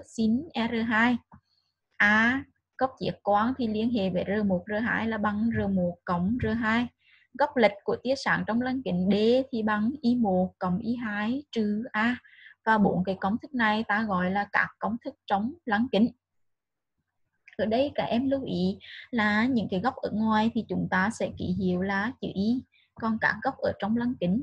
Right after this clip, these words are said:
chúng ta ký hiệu là chữ R. Và ta có một lưu ý đó là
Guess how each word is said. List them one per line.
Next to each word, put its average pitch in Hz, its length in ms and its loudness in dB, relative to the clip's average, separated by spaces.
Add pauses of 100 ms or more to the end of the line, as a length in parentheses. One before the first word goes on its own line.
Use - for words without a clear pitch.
chúng 170 220 -4
ta 185 200 0
ký - 80 -10
hiệu 185 240 -2
là 196 140 -4 (100)
chữ - 120 -8 (320)
R. 226 180 0 (1300)
Và 226 440 2
ta 269 140 4
có - 160 2
một 202 200 0
lưu 240 160 4
ý 185 340 0
đó - 160 0
là 220 360 2